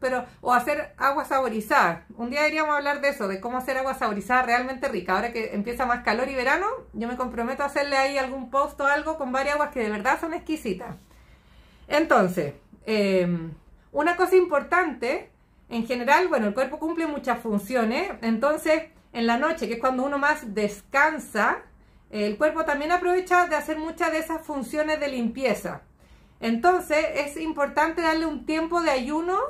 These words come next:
donde el cuerpo pueda hacer limpieza. De repente me dicen, "Ah, es un ayuno intermitente". No, es que yo traté, ya como que uno se estresa, ¿no? Pero es darnos un proceso, ojalá, de doce horas.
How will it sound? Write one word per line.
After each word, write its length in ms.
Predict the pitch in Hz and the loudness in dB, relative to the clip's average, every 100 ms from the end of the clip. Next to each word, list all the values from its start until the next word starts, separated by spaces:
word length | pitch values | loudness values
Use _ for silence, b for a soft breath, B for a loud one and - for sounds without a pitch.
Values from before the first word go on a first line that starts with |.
| - - b b | -8 -20 b b
donde 240 | 220 247 233 | -4 -2 0
el 160 | 233 | 0
cuerpo 480 | 226 302 302 339 330 | 2 0 2 0 0
pueda 380 | - 320 349 381 480 508 | -4 -2 2 2 2 -2
hacer 240 | 277 254 302 | -6 -4 -4
limpieza. 440 | 311 311 359 285 | -2 0 0 2
De 40 | 240 | 2
repente 320 | 240 269 294 | 2 0 -2
me 140 | 285 | -2
dicen, 320 | 294 311 302 - B B B | -4 -2 -4 -6 B B B
"Ah, 220 | 294 320 | 0 0
es 60 | 320 | 0
un 100 | 277 | 0
ayuno 220 | 269 302 | -2 0
intermitente". 520 | 311 302 269 349 330 | -2 -2 0 2 2
No, 100 | 302 | 0
es 60 | 302 | -2
que 80 | 269 | -2
yo 120 | 269 | -2
traté, 260 | 269 240 330 | 0 0 0
ya 140 | 277 | 0
como 160 | 262 240 | 0 -2
que 80 | |
uno 100 | 262 | -2
se 100 | 269 | -2
estresa, 360 | 254 247 208 226 | -4 -2 -2 0
¿no? 160 | 254 247 | -2 0
Pero 160 | 247 | 0
es 180 | 294 - b b b - | 0 -4 b b b 0
darnos 340 | 226 349 403 | 4 4 4
un 80 | 392 | -4
proceso, 380 | 359 359 381 381 | -4 -4 -2 -2
ojalá, 260 | 359 330 | 0 2
de 80 | 349 | 2
doce 320 | 339 339 330 | 2 0 2
horas. 320 | 214 165 147 | 2 2 -2